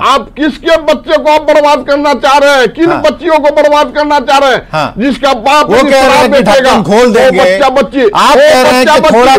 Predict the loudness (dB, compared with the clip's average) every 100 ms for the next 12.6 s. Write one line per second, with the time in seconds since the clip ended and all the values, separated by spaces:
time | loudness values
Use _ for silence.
0 | 2 2 2 2 2 2 2 2 2 2
1 | 0 0 2 2 2 0 0 0 2 2
2 | 2 2 2 0 -4 -4 0 2 2 0
3 | 0 2 2 2 2 2 2 0 0 -2
4 | -2 -2 -4 -10 -4 -4 -2 -2 -2 -2
5 | -4 -20 -20 -12 -10 -6 -2 0 0 0
6 | -2 0 0 2 0 0 0 -2 -6 -20
7 | -14 -6 -2 0 0 0 0 0 0 0
8 | -2 0 0 -2 -4 -2 0 0 0 0
9 | 0 0 0 -2 -4 -4 -4 0 0 0
10 | 0 -2 -2 -8 -4 0 0 0 -2 -2
11 | -2 -4 -6 -2 -2 -4 -6 -6 -6 -4
12 | -4 -4 -2 -2 0